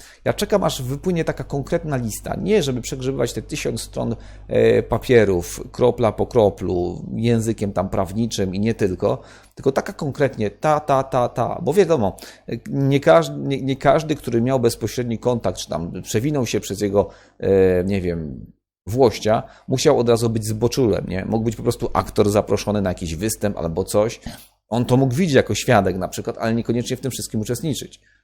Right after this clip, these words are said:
Od razu mówię, ja nikogo nie usprawiedliwiam, tylko chodzi o takie realne podejście, rzeczywiste.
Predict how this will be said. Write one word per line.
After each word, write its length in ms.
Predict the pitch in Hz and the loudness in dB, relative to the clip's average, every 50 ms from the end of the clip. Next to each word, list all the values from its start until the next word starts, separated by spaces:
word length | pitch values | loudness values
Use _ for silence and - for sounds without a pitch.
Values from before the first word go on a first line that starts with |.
| _ _ _ _ _ _ _ _ _ _ _ _ _ _ | _ _ _ _ _ _ _ _ _ _ _ _ _ _
Od 120 | - 120 123 | -2 2 4
razu 200 | 131 131 135 151 | 4 4 4 2
mówię, 160 | 143 123 101 | 2 2 2
ja 100 | 95 101 | 2 2
nikogo 300 | 107 117 113 - 135 135 | 0 0 2 2 2 2
nie 120 | 131 135 | 2 2
usprawiedliwiam, 600 | 135 127 - - 131 131 135 147 127 104 82 - - - - - - _ | 0 -2 0 -2 -2 -2 0 -2 -4 -4 -4 -6 -8 -12 -18 -20 -14 _
tylko 540 | - 101 - - 120 123 123 - - - 113 113 127 | -10 -6 0 2 2 2 2 0 -2 -6 -10 -12 -10
chodzi 260 | - - 131 127 131 | -6 -6 -4 -2 -2
o 80 | 101 117 | -2 -2
takie 340 | - 113 - - 123 113 110 | -4 -4 -2 0 2 4 6
realne 320 | 113 123 127 123 120 120 | 6 6 6 4 2 0
podejście, 360 | 117 131 127 127 113 - - | -2 0 0 0 0 0 -4
rzeczywiste. 480 | 101 - - 131 131 131 - - - - | -8 -8 -8 -4 -4 -4 -4 -4 -8 -12